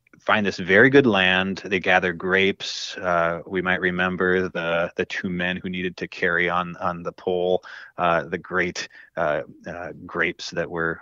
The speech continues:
were brought from the land, and the pomegranates and the figs and so forth, and then took them back to Moses and the rest of the Israelites. And so we hear this in Numbers chapter thirteen. And interestingly,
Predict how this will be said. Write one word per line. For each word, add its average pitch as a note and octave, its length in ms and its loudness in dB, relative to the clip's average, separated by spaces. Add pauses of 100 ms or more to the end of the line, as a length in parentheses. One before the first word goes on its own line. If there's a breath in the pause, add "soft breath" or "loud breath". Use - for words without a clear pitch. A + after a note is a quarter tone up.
were F2+ 80 -2
brought E2+ 320 0
from E2 180 -8
the E2+ 100 -4
land, E2+ 560 -4
and D#2+ 120 -10
the D#2 80 -4
pomegranates F2 880 -4
and D#2+ 100 -12
the E2 60 -10
figs D#2+ 440 -10
and F2 120 -10
so D#2 260 -8
forth, D#2+ 380 -8 (600 loud breath)
and F#2+ 380 2
then G2 280 4
took - 220 -2
them G2 200 0
back F2 260 2
to G2 140 -2
Moses F2 680 -4 (320)
and F2 180 -4
the F2+ 60 -2
rest F2+ 240 2
of E2 60 -8
the D#2+ 120 -8
Israelites. - 680 -8
And E2+ 100 -18
so - 120 -8
we F#2 80 -2
hear G#2+ 120 4
this F#2 220 -2
in F#2 80 -6
Numbers E2+ 300 -6
chapter - 320 -4
thirteen. F2 760 -10 (720 soft breath)
And F#2 540 0 (680)
interestingly, F2 1300 0